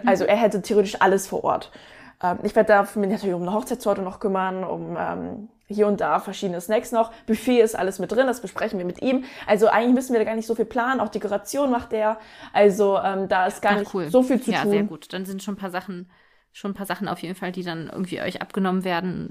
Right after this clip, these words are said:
Speaker 1: wo es dann
Speaker 2: Ja,
Speaker 1: schon
Speaker 2: mein Kleid hab
Speaker 1: ansteht.
Speaker 2: ich auch schon. Das hab ich letzte Wo-, vorletzte Woche, glaub ich, vorletzte Woche ausgesucht. Ähm, also
Speaker 1: Sehr
Speaker 2: das
Speaker 1: schön.
Speaker 2: haben wir.
Speaker 1: Ja, ich hab das gesehen. Du hattest ein, ein Bild gepostet, natürlich nicht das Kleid, aber halt so ein,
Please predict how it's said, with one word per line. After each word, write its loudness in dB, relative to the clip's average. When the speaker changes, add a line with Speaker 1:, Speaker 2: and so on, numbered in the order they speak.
Speaker 1:
wo -12
es -14
dann -8
Speaker 2:
Ja, -10
Speaker 1:
schon -8
Speaker 2:
mein 4
Kleid 4
hab -2
Speaker 1:
ansteht. -2
Speaker 2:
ich 2
auch 2
schon. -6
Das -8
hab -4
ich -4
letzte 0
Wo-, -4
vorletzte 0
Woche, -6
glaub -4
ich, -6
vorletzte -2
Woche -4
ausgesucht. 0
Ähm, 8
also 6
Speaker 1:
Sehr 8
Speaker 2:
das -4
Speaker 1:
schön. -6
Speaker 2:
haben -2
wir. -4
Speaker 1:
Ja, -2
ich -4
hab -6
das -4
gesehen. 0
Du 2
hattest -2
ein, 2
ein 0
Bild -4
gepostet, -2
natürlich 0
nicht -4
das -6
Kleid, -2
aber -4
halt -6
so -8
ein, -12